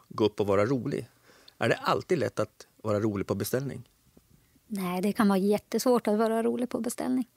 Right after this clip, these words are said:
Speaker 2: Särskilt när det är... Eh,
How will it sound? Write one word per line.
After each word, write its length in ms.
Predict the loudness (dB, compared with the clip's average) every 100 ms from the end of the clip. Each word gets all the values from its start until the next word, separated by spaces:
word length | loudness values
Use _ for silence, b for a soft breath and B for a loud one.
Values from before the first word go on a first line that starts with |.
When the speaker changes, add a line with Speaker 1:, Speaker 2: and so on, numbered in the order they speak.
| B B B B B -6 0
Speaker 2:
Särskilt 380 | 2 4 4 4
när 120 | 4
det 60 | 6
är... 300 | 4 4 2 -4 _ _ _ -10
Eh, 240 | -6 -4